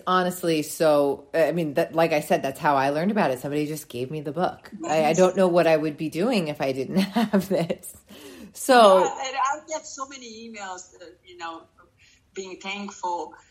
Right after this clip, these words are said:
Speaker 2: because
Speaker 1: Oh.
Speaker 2: it's like, "Make sure you tell your friend that told you about it."
Speaker 1: Yes, and it's
Speaker 2: You know,
Speaker 1: touchy.
Speaker 2: "Hey, thank you for that."
Speaker 1: It's touchy
Speaker 2: That's,
Speaker 1: because
Speaker 2: that's
Speaker 1: m-, moms
Speaker 2: good
Speaker 1: don't
Speaker 2: friends spreading, uh,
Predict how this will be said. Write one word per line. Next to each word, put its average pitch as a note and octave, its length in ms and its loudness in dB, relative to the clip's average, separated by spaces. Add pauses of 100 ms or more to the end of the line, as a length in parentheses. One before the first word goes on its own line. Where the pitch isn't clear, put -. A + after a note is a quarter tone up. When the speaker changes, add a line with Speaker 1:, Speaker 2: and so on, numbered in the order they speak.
(220)
Speaker 2:
because F3 640 -8
Speaker 1:
Oh. G3 120 -10
Speaker 2:
it's F3 160 -10
like, F#3 160 -12
"Make G3 120 -14
sure B3+ 160 -14
you A#3 140 -14
tell A3 260 -6
your G3 100 -18
friend G3+ 360 -12
that E3 100 -18
told C#4 320 -10
you F3 120 -14
about - 260 -18
it." - 100 -20
Speaker 1:
Yes, A3 540 4 (340)
and C4+ 140 8
it's - 260 0
Speaker 2:
You B3+ 80 -8
know, F4+ 120 2
Speaker 1:
touchy. - 320 -6
Speaker 2:
"Hey, - 260 -14
thank A#3 220 -18
you G#3+ 80 -16
for A3+ 160 -10
that." - 320 -14 (160)
Speaker 1:
It's C#4 320 4
touchy D#4 340 0
Speaker 2:
That's, G3 100 0
Speaker 1:
because F3+ 400 2
Speaker 2:
that's - 640 -14
Speaker 1:
m-, G3+ 160 -4
moms A3+ 440 2
Speaker 2:
good F3+ 80 -4
Speaker 1:
don't G#3+ 240 6
Speaker 2:
friends B3 500 -10
spreading, G3 760 -12
uh, F3+ 220 -10